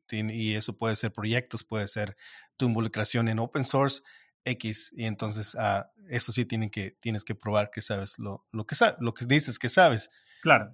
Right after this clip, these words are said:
Speaker 2: Sí, yo diría también que, mm, hay un periodo, o sea, hay, bueno, no,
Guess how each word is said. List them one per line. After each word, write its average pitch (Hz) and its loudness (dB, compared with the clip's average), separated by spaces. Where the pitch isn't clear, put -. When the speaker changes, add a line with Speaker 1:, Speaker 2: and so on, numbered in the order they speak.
Speaker 2:
Sí, 185 4
yo 226 4
diría 233 0
también 175 -4
que, 127 4
mm, 123 -2
hay 170 6
un 185 0
periodo, 151 2
o 147 0
sea, 131 6
hay, 143 2
bueno, 139 6
no, 156 6